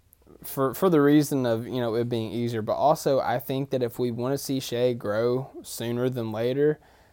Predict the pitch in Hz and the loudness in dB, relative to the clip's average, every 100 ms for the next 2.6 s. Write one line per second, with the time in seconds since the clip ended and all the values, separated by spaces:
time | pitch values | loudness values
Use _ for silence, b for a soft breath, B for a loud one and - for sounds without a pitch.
0 | b _ _ - - 139 - 143 - - | b _ _ -18 -8 -8 -2 -4 -2 2
1 | 131 127 120 120 117 127 123 107 117 117 | 4 4 -2 -4 -6 -6 -4 -4 -8 -10
2 | - 98 110 113 98 | -12 -6 -4 -2 -4